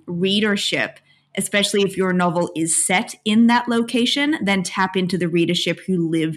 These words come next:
in that location. The feedback I've gotten from Australian readers is that they have loved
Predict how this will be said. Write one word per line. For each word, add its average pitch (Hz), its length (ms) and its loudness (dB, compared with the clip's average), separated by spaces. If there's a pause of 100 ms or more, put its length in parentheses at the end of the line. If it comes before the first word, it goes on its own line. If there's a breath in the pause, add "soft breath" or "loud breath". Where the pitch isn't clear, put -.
in 165 140 -2
that 160 220 -2
location. - 720 -6 (260 loud breath)
The 175 240 -2
feedback 262 480 0
I've 208 180 -2
gotten 180 260 -2
from 175 500 0 (320)
Australian 180 540 0
readers 160 500 0
is 175 140 -4
that - 260 -4
they 175 200 2
have 175 260 -2
loved 175 640 2